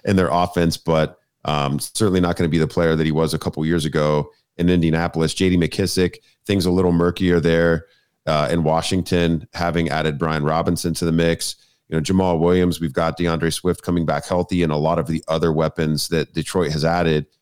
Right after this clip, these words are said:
uh, lend towards a belief that, you know, perhaps they'll, they'll feature the pass a little bit more. And then Mostert in a very crowded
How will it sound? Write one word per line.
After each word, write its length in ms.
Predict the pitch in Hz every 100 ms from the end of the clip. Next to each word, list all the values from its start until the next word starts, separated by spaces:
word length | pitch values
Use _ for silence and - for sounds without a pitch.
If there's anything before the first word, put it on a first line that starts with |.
| _ -
uh, 440 | 78 76 71 71 - - 101
lend 600 | 95 95 95 95 - - _ _ _ _
towards 300 | - 104 87
a 40 | 85
belief 400 | 82 82 82 -
that, 220 | 85 78 -
you 80 | 85
know, 80 |
perhaps 460 | 73 82 80 78 -
they'll, 360 | 85 78 71 -
they'll 100 | 82
feature 240 | - 90 76
the 80 |
pass 380 | 78 73 80 95 -
a 40 |
little 180 | 78 82
bit 160 | 82 78
more. 360 | 76 95 127 _ _ _ _ _ _ -
And 120 | 113
then 160 | 117 98
Mostert 540 | 98 131 - 87 85
in 60 | 87
a 40 |
very 300 | 73 92 104
crowded 480 | - 80 78 78 -